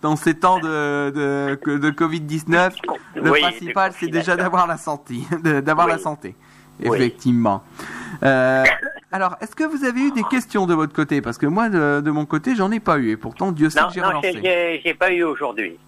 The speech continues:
Speaker 2: J'ai pas eu aujourd'hui.
Speaker 1: Alors aujourd'hui, docteur
Speaker 2: Très bien.
Speaker 1: Vauduit, on va parler, euh, de, des populations à risque. On a commencé un petit peu à l'évoquer hier, euh,
Speaker 2: Oui.
Speaker 1: dans, dans la pr-, dans la précédente émission.
Speaker 2: Oui.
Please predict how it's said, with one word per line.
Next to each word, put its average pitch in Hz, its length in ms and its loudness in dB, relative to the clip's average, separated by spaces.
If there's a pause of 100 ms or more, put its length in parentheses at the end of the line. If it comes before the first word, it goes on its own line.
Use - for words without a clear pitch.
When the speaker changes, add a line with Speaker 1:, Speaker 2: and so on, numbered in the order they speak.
(160)
Speaker 2:
J'ai 120 80 -4
pas 139 100 2
eu 127 120 4
aujourd'hui. 95 440 -4 (320)
Speaker 1:
Alors 254 240 4
aujourd'hui, 277 320 -2
docteur 226 300 -2
Speaker 2:
Très 208 80 -6
bien. 214 80 0
Speaker 1:
Vauduit, 214 360 0 (280)
on 175 60 -2
va 214 140 2
parler, 233 680 0
euh, 165 160 2
de, 151 680 2
des 151 120 0
populations 240 840 0
à 180 120 0
risque. 190 340 -6
On 156 60 0
a 143 80 0
commencé 214 340 -2
un 226 80 0
petit 196 140 -6
peu 202 100 0
à 185 60 2
l'évoquer 147 380 0
hier, 143 420 2
euh, 104 480 -4
Speaker 2:
Oui. 104 760 0
Speaker 1:
dans, 113 80 -2
dans 107 60 2
la 107 60 -2
pr-, - 160 -12
dans 104 180 -2
la 101 100 -2
précédente 117 460 -4
émission. 110 420 0 (640)
Speaker 2:
Oui. 123 460 2